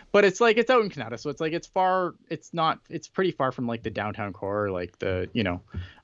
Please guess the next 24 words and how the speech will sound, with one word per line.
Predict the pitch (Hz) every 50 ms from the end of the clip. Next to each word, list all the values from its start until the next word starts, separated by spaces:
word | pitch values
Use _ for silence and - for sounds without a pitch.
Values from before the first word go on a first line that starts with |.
| _
Um, | - 117 113 110 107 107 104 101 98 92 90 - - -
but | - 127 117 117 113 101 - - _ _ _ _ _ _ _ _ _ - - _ _ _ _ _ _ _ _ _ - 87 85 87 - - -
I | 104 104
don't | 104 95
know. | 90 95
I, | 98 113 - - 139 - 123
I | 147
think | 151 160 143
it's | 117 -
a | 107
nice | 104 92 90 -
arena. | 98 92 98 101 92 90 92
Like, | 95 98 -
I | 113 120
can | 117 - 139
understand | 135 123 117 107 - 123 117 107
why | 104 107 104
they | 104 101
want | 98 101 104 104 98
a | 95
new | 95 95 95 98
one, | 107 123 131 123
but | 113 117 107
I, | 107 107 -